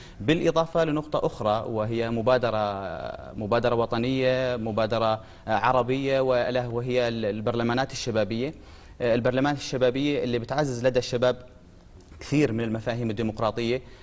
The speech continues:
آه، البرلمانات الشبابية كانت عبارة عن مبادرة وعرس وطني مصغر،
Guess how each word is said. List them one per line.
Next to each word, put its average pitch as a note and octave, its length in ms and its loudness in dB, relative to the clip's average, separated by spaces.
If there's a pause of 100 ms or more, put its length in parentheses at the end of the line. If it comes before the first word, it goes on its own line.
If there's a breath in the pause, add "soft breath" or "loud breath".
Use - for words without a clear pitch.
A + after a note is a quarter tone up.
(120 loud breath)
آه، G2+ 420 0
البرلمانات B2+ 400 2
الشبابية D3 400 0
كانت C#3+ 320 -4
عبارة C#3 240 2
عن C3+ 260 0
مبادرة C#3 720 0
وعرس G#2 760 0
وطني D3 360 2
مصغر، C3+ 600 0